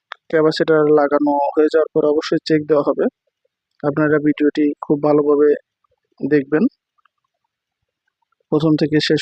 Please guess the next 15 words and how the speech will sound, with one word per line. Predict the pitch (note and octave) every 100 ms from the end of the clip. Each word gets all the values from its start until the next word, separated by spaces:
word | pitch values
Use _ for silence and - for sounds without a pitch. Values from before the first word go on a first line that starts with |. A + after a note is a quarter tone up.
| -
পর্যন্ত | D3 D3+ C#3+
দেখবেন। | C#3 D3 C#3 D#3 A#3+ _ _ _ _
অবশ্যই | F3 D#3 D#3+ - D3+
যদি | D3 C#3+
ভিডিওটি | D3 C#3+ D3 D3+
ভালো | D3 C#3+ D3
লাগে | C#3+ C#3+
একটি | - D3
লাইক | C#3+ C#3+ -
দিবেন। | D3 D3+ A#3 _ _ _ _ _ _ _ _ _ _ _ _ _ _ - D3
আর | C#3+ C#3+ - - _ _ _ _ _ _
কোনো | - D#3+
মতামত | D#3 D3+ D#3 D3 C#3
থাকলে | D#3 -
অবশ্যই | D3+ D3+ - D#3 D3+